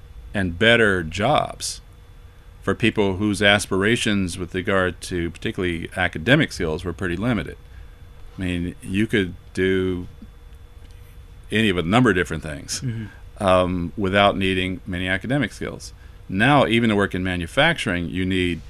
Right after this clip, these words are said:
Speaker 1: pretty good math intuition 'cause a lot of the ma-, ma-, manufacturing is computer guided.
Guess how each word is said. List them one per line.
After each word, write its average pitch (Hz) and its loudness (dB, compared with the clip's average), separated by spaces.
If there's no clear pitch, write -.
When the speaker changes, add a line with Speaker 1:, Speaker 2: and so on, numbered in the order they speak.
Speaker 1:
pretty 107 2
good 101 6
math 131 4
intuition 85 -2
'cause 90 -4
a 98 -2
lot 98 2
of - -
the 110 0
ma-, 104 0
ma-, 107 4
manufacturing 107 0
is 92 -6
computer 156 0
guided. 85 2